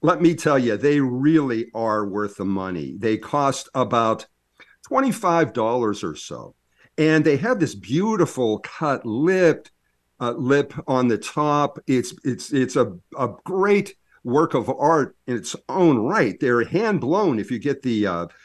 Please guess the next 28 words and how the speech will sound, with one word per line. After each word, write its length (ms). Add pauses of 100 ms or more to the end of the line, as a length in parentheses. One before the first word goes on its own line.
(120)
Vinum 340
ones, 340
which, 240
which 220
are 80
the 60
ones 380
I 140
recommend. 600 (560)
But 140
while 400
we're 260
on 140
the 100
subject, 640
and 80
I 40
mentioned 400
the 220
cut 400
lip, 360 (1080)
on 200
the 220
other 320
hand, 560
the 200
worst 640
glass 540